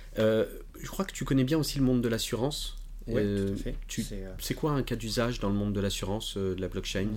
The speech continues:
Speaker 2: un
Speaker 1: sans, si
Speaker 2: des
Speaker 1: tu
Speaker 2: cas
Speaker 1: peux, euh,
Speaker 2: d'usage qui peut être intéressant, c'est l'assurance paramétrique.
Speaker 1: D'accord.
Speaker 2: Donc, euh, tous les assureurs n-, tous les assureurs ne sont pas au courant de ce qu'est l'assurance paramétrique, mais, euh, c'est, euh, un nouveau,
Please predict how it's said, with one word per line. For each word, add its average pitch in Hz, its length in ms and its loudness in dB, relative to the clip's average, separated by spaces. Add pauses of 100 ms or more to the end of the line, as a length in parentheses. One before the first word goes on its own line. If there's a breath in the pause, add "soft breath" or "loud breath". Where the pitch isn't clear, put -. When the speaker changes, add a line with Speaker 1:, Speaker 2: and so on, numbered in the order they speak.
Speaker 2:
un 117 60 -4
Speaker 1:
sans, 127 320 0
si 131 60 2
Speaker 2:
des 120 60 2
Speaker 1:
tu - 80 0
Speaker 2:
cas 113 120 0
Speaker 1:
peux, 98 60 6
euh, 95 40 6
Speaker 2:
d'usage 95 440 4
qui 113 140 -6
peut - 180 -6
être 110 120 -4
intéressant, 107 480 -2
c'est 151 200 -2
l'assurance 120 480 -2
paramétrique. - 640 -4 (280 loud breath)
Speaker 1:
D'accord. 107 340 -2
Speaker 2:
Donc, 101 180 -10
euh, 95 140 -6 (800)
tous - 140 -4
les 120 160 0
assureurs 120 280 0
n-, 110 120 -2 (340)
tous 151 120 -4
les 123 140 2
assureurs 123 400 2
ne 110 60 -4
sont 107 160 -6
pas 117 480 -4
au - 40 -8
courant 120 300 0
de 110 80 -4
ce - 100 -8
qu'est - 180 0
l'assurance 110 440 -4
paramétrique, 107 560 -4
mais, 110 180 -2 (480 loud breath)
euh, 98 240 -6
c'est, 104 300 -6
euh, 95 320 -6
un 104 100 -6
nouveau, 110 460 2